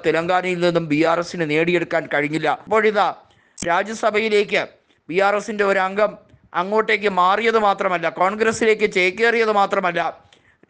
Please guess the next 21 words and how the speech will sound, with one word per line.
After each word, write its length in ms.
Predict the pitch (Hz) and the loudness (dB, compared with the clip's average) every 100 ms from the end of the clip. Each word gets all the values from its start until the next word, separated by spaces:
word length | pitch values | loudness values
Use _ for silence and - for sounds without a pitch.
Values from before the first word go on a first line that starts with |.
| _ 165 | _ -4
നിയമസഭയിൽ 640 | 180 202 196 208 202 202 143 - _ _ 135 | 0 0 0 0 0 0 -4 -12 _ _ -4
നിരവധി 420 | 175 202 214 226 208 | 0 2 2 2 0
എം 60 | 202 | 2
എൽ 80 | 214 214 | 2 2
എമാർ 220 | 208 202 - | 2 0 -2
ഇതിനോടകം 440 | 170 185 208 208 208 | -4 -2 0 0 0
തന്നെ 200 | 202 190 170 - _ _ - | 0 0 -4 -8 _ _ 0
കോൺഗ്രസിലേക്ക് 760 | 165 196 208 202 214 196 170 175 | 0 2 0 0 0 2 0 0
ചേക്കേറുന്നു. 560 | 175 180 185 180 185 180 - - 160 | -2 0 2 2 2 -2 -4 -4 -2
അതിനുവേണ്ടി 500 | 175 190 190 175 190 151 - - 165 | 0 0 0 2 0 -2 -8 -6 -4
എം 60 | 170 196 | -2 0
എൽ 60 | 202 | 0
എ 20 | 196 | 0
സ്ഥാനം 300 | 190 185 180 175 | -2 0 -2 0
രാജിവെക്കുന്നു. 680 | 170 185 180 170 180 175 160 - _ - - - 160 | 0 0 -2 0 0 0 -2 -10 _ -20 -18 -6 0
അതുമാത്രമല്ല, 600 | 202 208 208 220 208 202 175 175 170 | 2 2 2 0 0 -2 -2 0 0
എം 120 | 190 208 | 2 -2
എൽ 80 | 214 | 0
സി 100 | 247 226 | -2 -2
സ്ഥാനം 340 | 233 220 220 208 | 0 0 0 0
രാജിവെച്ചുകൊണ്ടും 760 | 202 208 214 180 208 202 190 | 0 0 -2 0 0 2 0